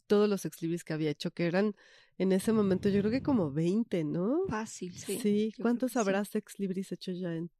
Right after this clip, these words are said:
Speaker 1: en tu vida?
Speaker 2: Pues a lo mejor unos treinta.
Speaker 1: Treinta.
Speaker 2: Recientemente una amiga me, me pidió uno, hace
Speaker 1: Ajá.
Speaker 2: poquito, hace unas semanas. Y, y sí, me gusta mucho hacerlos, claro.
Speaker 1: ¿Cómo no? Son bellísimos y además pues tenías el contacto con casi todos los, bueno, yo en esa época, bueno,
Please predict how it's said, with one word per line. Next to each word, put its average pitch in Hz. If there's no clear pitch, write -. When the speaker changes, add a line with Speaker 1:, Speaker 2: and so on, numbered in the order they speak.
Speaker 1:
en 170
tu 165
vida? 160
Speaker 2:
Pues -
a 311
lo 302
mejor 277
unos 381
treinta. 196
Speaker 1:
Treinta. 359
Speaker 2:
Recientemente 220
una 220
amiga 202
me, 190
me 185
pidió 190
uno, 190
hace 202
Speaker 1:
Ajá. -
Speaker 2:
poquito, 202
hace -
unas 208
semanas. 214
Y, 185
y 220
sí, 339
me 330
gusta 330
mucho 370
hacerlos, 269
claro. 233
Speaker 1:
¿Cómo 240
no? 247
Son 240
bellísimos 226
y 180
además 180
pues 214
tenías 190
el 185
contacto 180
con 185
casi 277
todos 262
los, 226
bueno, 196
yo 208
en 185
esa 214
época, 185
bueno, 202